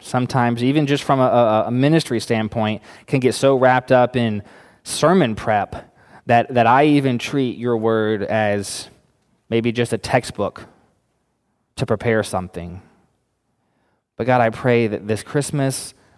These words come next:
this upcoming year in twenty eighteen, God, that I and that we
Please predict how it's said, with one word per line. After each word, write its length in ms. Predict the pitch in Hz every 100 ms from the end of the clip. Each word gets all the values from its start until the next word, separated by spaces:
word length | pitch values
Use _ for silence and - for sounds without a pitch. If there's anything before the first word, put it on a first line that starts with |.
| _ _ _ _ _ _
this 240 | 110 107 110
upcoming 420 | - 127 113 104
year 260 | 107 120
in 120 | 117 107
twenty 300 | - 113 110
eighteen, 580 | 110 - 101 90 92 - _ _ _ _ _ _ _ _ _ _ _ _ _ _ _ _ _ _ _ _ _
God, 120 | 120
that 160 | 113 110
I 280 | 113 123 113
and 300 | 98 117 113
that 240 | 110 101
we 420 | 127 117 104 98